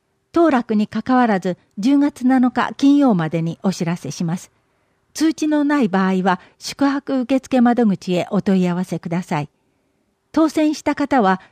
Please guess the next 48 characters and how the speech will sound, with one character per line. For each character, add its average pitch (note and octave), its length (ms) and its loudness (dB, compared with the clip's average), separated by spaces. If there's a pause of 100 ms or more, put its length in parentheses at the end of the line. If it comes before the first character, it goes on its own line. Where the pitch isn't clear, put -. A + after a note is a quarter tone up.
十 C#4 220 0
月 D4+ 260 -2
十 C#4+ 200 0
四 G#3 160 2
日 F#3 240 -4
金 C4+ 240 4
曜 C#4 180 6
ま F3 160 0
で E3 120 -2
に、 E3 180 -8 (240)
宿 - 240 -4
泊 C4 340 -2
受 B3 200 0
付 B3 240 -2
窓 A#3+ 260 2
口 F#3 260 -2
に F3+ 140 -2 (200)
電 B3 280 4
話 A#3+ 240 2
ま A3 140 2
た B3+ 120 0
は F3 100 2
直 A3+ 260 -4
接 B3+ 500 -4
利 A#3 160 4
用 B3 140 4
申 A3 200 0
請 F3 260 -2
を E3 140 -2
し - 100 -14
て F3+ 120 -4
く E3 100 -8
だ E3 120 -4
さ F3 180 -6
い。 D3+ 100 -8 (640)
期 E4 120 -2
限 D4+ 240 4
ま G3 120 0
で F#3+ 120 0
に F#3+ 220 -4
申 B3 220 2
請 B3 240 0
が A#3 140 2
な A#3+ 180 4
い G3+ 80 2
場 F3 180 -2
合 F3 80 -2
は、 F3+ 220 -2